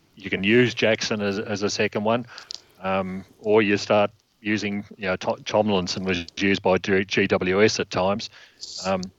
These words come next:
I, I'd just like to s-, like to see us, um, uh, put in another, another body in there. I think Wiedemann's got the opportunity, but,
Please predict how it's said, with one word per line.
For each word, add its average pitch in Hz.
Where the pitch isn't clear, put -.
I, 113
I'd 107
just 120
like 107
to -
s-, 110
like 107
to -
see 101
us, -
um, 95
uh, 190
put 120
in 104
another, 107
another 110
body 107
in 92
there. 107
I 95
think 104
Wiedemann's 101
got 104
the 101
opportunity, 101
but, 95